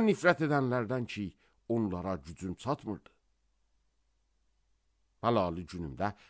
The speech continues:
ziddimə qalxdılar, lakin Rəbb mənə dayaq oldu. Məni genişliyə çıxardıb qurtardı, çünki məndən xoşlandı. Rəbb salehliyimə görə əcrimi verib,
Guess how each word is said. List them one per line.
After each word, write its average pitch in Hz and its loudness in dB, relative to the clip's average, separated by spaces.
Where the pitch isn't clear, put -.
ziddimə 139 4
qalxdılar, 135 4
lakin 160 6
Rəbb 196 8
mənə 139 6
dayaq 113 4
oldu. 67 -2
Məni 202 8
genişliyə 180 6
çıxardıb 151 6
qurtardı, 113 2
çünki 196 2
məndən 98 0
xoşlandı. - -12
Rəbb 185 4
salehliyimə 196 6
görə 139 4
əcrimi 95 -2
verib, 69 -12